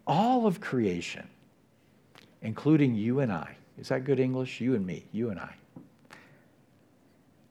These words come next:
Yeah, sorry, I shouldn't go there. But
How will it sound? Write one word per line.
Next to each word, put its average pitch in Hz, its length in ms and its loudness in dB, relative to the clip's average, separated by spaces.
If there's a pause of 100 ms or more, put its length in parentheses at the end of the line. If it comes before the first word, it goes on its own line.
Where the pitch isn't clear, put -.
(1040)
Yeah, 92 160 -4 (120)
sorry, 71 440 -4
I 80 60 -10
shouldn't 82 260 -4
go 82 120 -2
there. 71 200 -8 (840)
But - 260 2